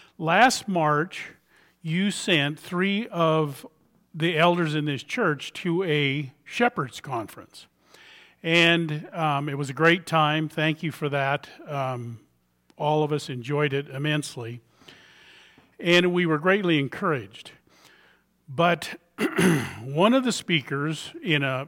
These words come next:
in a kind of a breakout group that I went to, um, mentioned in passing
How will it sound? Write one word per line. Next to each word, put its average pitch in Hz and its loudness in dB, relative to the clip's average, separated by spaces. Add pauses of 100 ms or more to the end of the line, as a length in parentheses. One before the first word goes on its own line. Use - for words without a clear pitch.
in 160 -2
a 139 -6
kind 185 0
of 147 -2
a 139 -2
breakout 143 2
group 143 -4
that 139 -4
I 151 2
went 127 -4
to, 123 -10 (960)
um, 165 2 (200)
mentioned 233 2
in 160 0
passing 143 -4